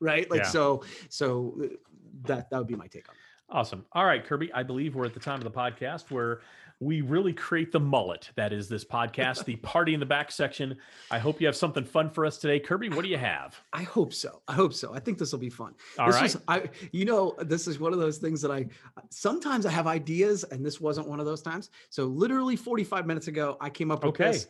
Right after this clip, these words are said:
Speaker 1: I hope it, it's fun. So we're gonna
Speaker 2: Okay.
Speaker 1: do movie quotes today.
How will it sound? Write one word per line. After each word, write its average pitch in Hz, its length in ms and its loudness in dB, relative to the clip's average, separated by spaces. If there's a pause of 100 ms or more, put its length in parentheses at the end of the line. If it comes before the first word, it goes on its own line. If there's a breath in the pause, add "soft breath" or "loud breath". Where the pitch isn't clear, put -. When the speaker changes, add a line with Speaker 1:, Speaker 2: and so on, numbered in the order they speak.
Speaker 1:
I 147 80 -4
hope 165 300 -2
it, - 60 -8 (200)
it's 135 240 -2
fun. - 180 -14 (360 loud breath)
So - 100 -4
we're 220 80 2
gonna 359 120 6
Speaker 2:
Okay. 349 80 8
Speaker 1:
do 330 60 8
movie 196 380 8
quotes - 480 -6
today. 131 420 -2